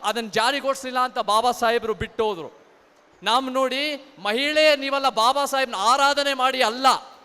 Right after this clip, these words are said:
ಮನುಷ್ಯರಾಗಿ ನಾವೆಲ್ಲ ಸ್ತ್ರೀವಾದಿಗಳಾಗ್ಬೇಕು ಅನ್ನೋದು ಅದು ನಮಗೆ ಹೇಳುತ್ತೆ.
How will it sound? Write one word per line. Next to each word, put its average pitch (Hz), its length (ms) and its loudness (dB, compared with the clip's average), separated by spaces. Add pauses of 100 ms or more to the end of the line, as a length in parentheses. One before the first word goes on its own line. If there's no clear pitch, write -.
(640)
ಮನುಷ್ಯರಾಗಿ 240 840 0
ನಾವೆಲ್ಲ 226 300 -2
ಸ್ತ್ರೀವಾದಿಗಳಾಗ್ಬೇಕು 220 1700 0 (200)
ಅನ್ನೋದು 208 440 -4
ಅದು 190 140 -2
ನಮಗೆ 185 220 -8
ಹೇಳುತ್ತೆ. 190 760 -4